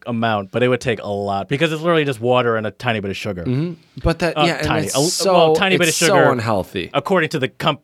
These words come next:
Speaker 1: according to the company, not
Speaker 2: Right.
Speaker 1: to your body. <laughs> Let's
Speaker 2: Right.
Speaker 1: be clear.
Speaker 2: Right. Yeah.
Speaker 1: Uh, when
Speaker 2: So
Speaker 1: I go to,
Speaker 2: Mm-hmm.
Speaker 1: every now and again after piano lessons, I'll go to, uh, Qdoba, uh, for lunch.
Speaker 2: Love Qdoba.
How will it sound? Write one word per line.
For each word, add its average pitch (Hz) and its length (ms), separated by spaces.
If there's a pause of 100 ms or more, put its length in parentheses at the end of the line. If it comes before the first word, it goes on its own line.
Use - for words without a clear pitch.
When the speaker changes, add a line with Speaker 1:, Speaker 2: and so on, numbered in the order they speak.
Speaker 1:
according 151 360
to 135 60
the 127 80
company, 123 400
not 131 300 (160)
Speaker 2:
Right. 101 140
Speaker 1:
to - 60
your 120 120
body. 101 400 (140)
<laughs> - 120
Let's 101 80
Speaker 2:
Right. 92 260
Speaker 1:
be 139 120
clear. 123 560
Speaker 2:
Right. 185 100 (640)
Yeah. 107 260 (400)
Speaker 1:
Uh, 156 240 (120)
when 175 120
Speaker 2:
So 180 40
Speaker 1:
I 214 60
go 208 160
to, 180 300
Speaker 2:
Mm-hmm. 127 180
Speaker 1:
every 156 220
now 151 100
and 147 80
again 135 240
after 123 300
piano 127 260
lessons, 135 380
I'll 123 120
go 120 200
to, 120 400
uh, 107 280
Qdoba, 120 600 (540)
uh, 135 300
for 135 180
lunch. 127 280
Speaker 2:
Love 107 300
Qdoba. 87 600